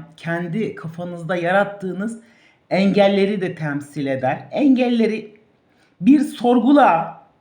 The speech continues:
hani engel mi, aşılır mı, aşılmaz mı? Bir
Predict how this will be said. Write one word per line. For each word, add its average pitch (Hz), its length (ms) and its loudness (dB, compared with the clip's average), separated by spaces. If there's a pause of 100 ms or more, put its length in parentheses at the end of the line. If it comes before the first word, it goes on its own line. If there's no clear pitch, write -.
(120)
hani 208 180 0
engel 202 600 2
mi, 156 200 0
aşılır 208 520 0
mı, 156 340 -2
aşılmaz 196 680 0
mı? 160 300 -8 (680)
Bir 269 400 2